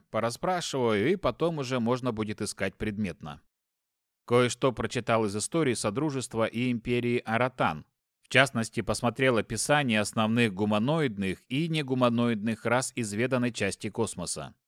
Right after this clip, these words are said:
И вот тут-то я и испытал первый, так сказать, шок. Читая описание рас,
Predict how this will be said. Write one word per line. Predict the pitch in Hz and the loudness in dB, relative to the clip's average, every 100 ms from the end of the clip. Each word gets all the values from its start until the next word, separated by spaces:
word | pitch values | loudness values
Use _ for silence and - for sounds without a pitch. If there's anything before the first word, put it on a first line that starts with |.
| _ _ _ _ _ _ | _ _ _ _ _ _
И | 98 113 | -2 2
вот | 120 117 _ | 2 0 _
тут-то | - 185 - - | -2 -2 -2 -2
я | 143 135 143 | 0 2 0
и | - 123 127 | 0 -4 -4
испытал | - 127 117 131 117 | -4 -6 -2 0 0
первый, | - - 160 147 113 95 | -2 -2 0 2 0 -2
так | - 104 | -4 -6
сказать, | - - 101 110 101 | -6 -6 -6 -6 -6
шок. | - 139 - _ _ _ _ _ _ _ _ | -4 -2 -4 _ _ _ _ _ _ _ _
Читая | 110 - 170 196 | -10 0 2 4
описание | 135 127 - 151 123 104 | 0 -4 -2 -2 0 2
рас, | 123 175 - | 2 0 -4